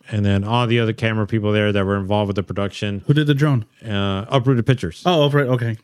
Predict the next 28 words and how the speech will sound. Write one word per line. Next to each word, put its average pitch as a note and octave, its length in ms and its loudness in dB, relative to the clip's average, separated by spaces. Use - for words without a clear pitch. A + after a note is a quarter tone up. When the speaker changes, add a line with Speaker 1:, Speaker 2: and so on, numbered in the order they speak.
Speaker 2:
Okay, D3 180 -4
good. D#3 260 -4
Speaker 1:
Uprooted A2 380 2
Pictures G#2 380 0
is G2+ 100 0
the G2 80 -6
drone. G2+ 400 0
Speaker 2:
<clears throat> - 100 -4
Speaker 1:
And G2+ 520 2
I A#2 200 -2
think C#3 340 0
that, A#2+ 340 0
um, E2+ 360 -12
one A2+ 380 -2
of C3 120 2
the G#2 60 -6
things B2 320 -2
that, G#2 380 0
um, E2+ 540 -8
Dave A2+ 260 2
Egan A2+ 440 0
from G2 360 -2
Drift C3 240 -2
Games, F#2+ 440 -2
he A2 160 0
was G#2+ 140 -2
trying A2+ 180 2
to, G2+ 60 0